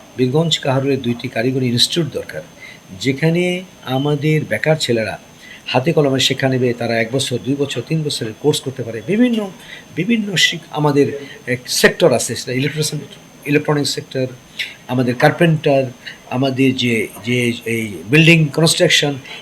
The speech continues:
এই সব জায়গাগুলোতে যদি আমরা হাতে কলমে শিক্ষা দিতে পারি, তারা কিন্তু ইমিডিয়েটলি তারা কারিগরি শিক্ষার পরে পরবেই তারা নিজের কর্মসংস্থান নিজে তৈরি করতে পারবে।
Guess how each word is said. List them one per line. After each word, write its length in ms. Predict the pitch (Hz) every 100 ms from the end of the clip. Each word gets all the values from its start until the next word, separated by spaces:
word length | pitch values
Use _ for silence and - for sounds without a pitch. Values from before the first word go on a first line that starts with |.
| -
এই 140 | 143 185
সব 300 | - 190 151
জায়গাগুলোতে 600 | 135 131 147 151 156 170
যদি 260 | 151 143
আমরা 460 | 143 123 117 123 120 - -
হাতে 300 | - 117 151
কলমে 320 | 170 160 127 120
শিক্ষা 360 | - 131 -
দিতে 200 | 143 117
পারি, 240 | - 113 156 - - -
তারা 260 | 127 143 147
কিন্তু 500 | 160 135 - 151 151
ইমিডিয়েটলি 800 | 123 123 165 185 202 165 151 131 87 - - -
তারা 260 | 113 120
কারিগরি 380 | 113 135 151 151
শিক্ষার 360 | 127 - - 123
পরে 240 | - 160
পরবেই 300 | 160 170 160
তারা 200 | 147 139 123
নিজের 200 | 127 156
কর্মসংস্থান 640 | 156 165 202 196 156 - 127
নিজে 240 | 143 175
তৈরি 200 | 151 113
করতে 220 | 90 -
পারবে। 240 | - -